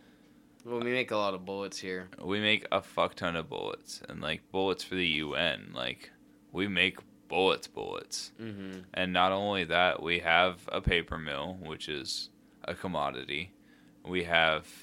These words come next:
Speaker 2: a, a high traffic, um, boat route right here. That
Speaker 1: Mm-hmm.
Speaker 2: is
Speaker 1: Yeah, 'cause we're the inland port.
Speaker 2: Yeah. I think we're the
Speaker 1: <clears throat>
Speaker 2: furthermost inland
Speaker 1: Yeah, we are
Speaker 2: port.
Speaker 1: the furthermost inland port.
Speaker 2: And
Speaker 1: Yeah.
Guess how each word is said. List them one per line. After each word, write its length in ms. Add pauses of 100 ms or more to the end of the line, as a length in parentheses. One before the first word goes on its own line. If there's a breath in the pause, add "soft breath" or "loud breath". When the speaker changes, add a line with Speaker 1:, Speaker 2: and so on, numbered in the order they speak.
Speaker 2:
a, 440 (300)
a 100
high 600
traffic, 600 (760 soft breath)
um, 540
boat 240
route 380 (1040 loud breath)
right 280
here. 420 (260)
That 240
Speaker 1:
Mm-hmm. 200
Speaker 2:
is 300
Speaker 1:
Yeah, 220
'cause 240
we're 120
the 120
inland 540
port. 500
Speaker 2:
Yeah. 380 (1040 loud breath)
I 60
think 240
we're 160
the 80
Speaker 1:
<clears throat> 0
Speaker 2:
furthermost 760
inland 280
Speaker 1:
Yeah, 220
we 140
are 100
Speaker 2:
port. 140
Speaker 1:
the 60
furthermost 540
inland 380
port. 360 (120)
Speaker 2:
And 80
Speaker 1:
Yeah. 260